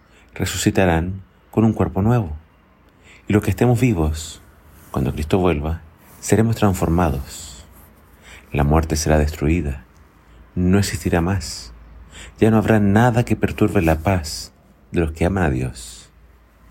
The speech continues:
Querido amigo, querida amiga, no dejes que nadie te mueva de esta fe. Esta es nuestra esperanza. Cada día estamos más cerca del final. Persevera en el Señor. No te sueltes de su mano.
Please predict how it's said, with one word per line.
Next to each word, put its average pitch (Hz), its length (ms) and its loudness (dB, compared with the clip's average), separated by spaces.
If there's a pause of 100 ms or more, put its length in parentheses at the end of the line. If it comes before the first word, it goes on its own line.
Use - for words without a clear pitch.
(300)
Querido 90 240 2
amigo, 87 420 0 (760)
querida 104 260 2
amiga, 95 380 -2 (760)
no 113 100 4
dejes 113 220 2
que - 100 0
nadie 98 360 4
te 90 120 -2
mueva 85 360 2
de 80 60 2
esta - 200 -6
fe. 76 280 -2 (1160)
Esta 120 200 0
es 110 60 2
nuestra 98 220 -4
esperanza. 87 680 -2 (920)
Cada 101 220 2
día 95 240 2
estamos 92 320 2
más 98 180 2
cerca - 340 0
del 78 140 2
final. 65 380 -6 (1080)
Persevera 113 540 2
en 98 80 2
el 80 100 2
Señor. 73 360 0 (1000)
No 98 220 4
te 104 220 -2
sueltes 85 360 0
de 82 120 0
su - 140 -2
mano. 78 320 0